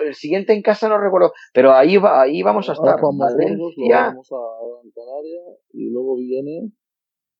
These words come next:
Speaker 1: No recuerdo quién era, pero era uno potente. Para ser partido de la jornada era uno potente.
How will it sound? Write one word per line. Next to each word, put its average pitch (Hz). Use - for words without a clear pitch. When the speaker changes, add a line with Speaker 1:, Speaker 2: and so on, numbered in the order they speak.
Speaker 1:
No 170
recuerdo 202
quién 139
era, 82
pero 110
era 147
uno 180
potente. 104
Para 113
ser 156
partido 160
de 151
la -
jornada 175
era 170
uno 143
potente. 92